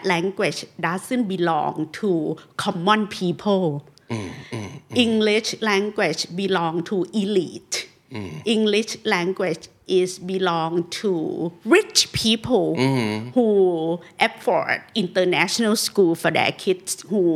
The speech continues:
Speaker 1: afford to send their kids to, uh, studying abroad. You look at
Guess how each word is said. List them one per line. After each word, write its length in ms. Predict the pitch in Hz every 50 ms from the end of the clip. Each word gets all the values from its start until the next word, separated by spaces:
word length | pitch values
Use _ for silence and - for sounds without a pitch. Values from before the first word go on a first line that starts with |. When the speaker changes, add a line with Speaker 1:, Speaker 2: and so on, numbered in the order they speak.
| 151 151 175 175 - - - - - 185 208
Speaker 1:
afford 400 | 208 - - 208 160 139 127 - - -
to 60 | 202 190 185
send 160 | - 185 151 151 165 160
their 140 | 160 147 - -
kids 240 | - 190 - - - - - _ - -
to, 100 | - 208 180 160 - - 156 165 - - - - - - _ _ - - 160
uh, 260 | 160 139 - - - - - - -
studying 460 | - 185 170 180 175 220 247 226 226 - - 180
abroad. 560 | - 165 160 175 185 185 214 208 190 151 - - - - - - - - - - - - - - - - - - - - - - - - 220 247
You 100 | 247 247 240 240 240 240 240 247 254
look 160 | 294 311 - - - - 208 226 247
at 80 | 262